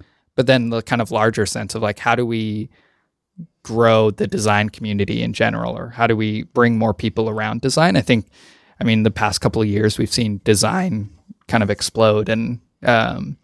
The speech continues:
more and more companies are focusing on it, um, which means there's, there's, like, a, an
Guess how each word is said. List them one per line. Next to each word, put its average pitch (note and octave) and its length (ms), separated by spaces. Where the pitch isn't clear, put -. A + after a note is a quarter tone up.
more A2+ 360
and G#2+ 120
more A2 180
companies A2 520
are A#2+ 80
focusing - 580
on F2+ 140
it, A#3+ 180
um, A2 460
which - 240
means A#2 340
there's, A2 640
there's, D3 160
like, E3+ 160
a, B2+ 400
an B2 300